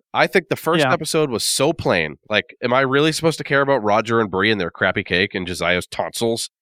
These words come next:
Speaker 1: The cliffhanger at the end of last season was, "Oh no, gotta kill Murtaugh." And this episode did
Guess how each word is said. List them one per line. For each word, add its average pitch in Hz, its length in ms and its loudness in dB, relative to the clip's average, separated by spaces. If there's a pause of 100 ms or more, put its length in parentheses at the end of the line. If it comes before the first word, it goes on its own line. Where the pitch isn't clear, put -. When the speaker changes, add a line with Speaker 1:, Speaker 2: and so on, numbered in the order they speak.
(140)
Speaker 1:
The 139 80 4
cliffhanger 185 500 -2
at 156 80 -6
the 156 100 -2
end 143 120 -2
of 127 60 0
last 127 200 0
season 110 260 -2
was, 98 200 0
"Oh 147 160 2
no, 135 320 2
gotta 160 180 0
kill 170 180 0
Murtaugh." 160 500 0 (300)
And 120 120 0
this 147 120 0
episode 160 640 0 (220)
did 147 180 0